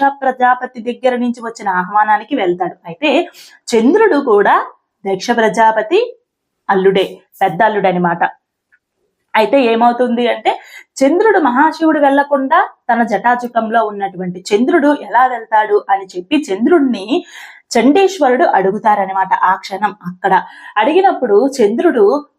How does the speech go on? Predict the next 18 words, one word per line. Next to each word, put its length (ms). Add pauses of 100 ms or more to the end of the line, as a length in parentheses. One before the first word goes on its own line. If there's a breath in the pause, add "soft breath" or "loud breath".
(120)
తప్పయింది 680
అని 120 (120)
చెప్పేసి 460
క్షమాపణ 500
చెప్తాడు. 520 (300 loud breath)
అయినా 280
కూడా 240
చండీశ్వరుడు 640
వినిపించుకోకుండా 840
ఒక 180
శాపాన్ని 680 (260)
వదులుతాడనమాట. 840
అంటే 320 (280 loud breath)
చంద్రుడు 540
ఆ 140
శాపంతో 680
చాలా 260
గాయాల 540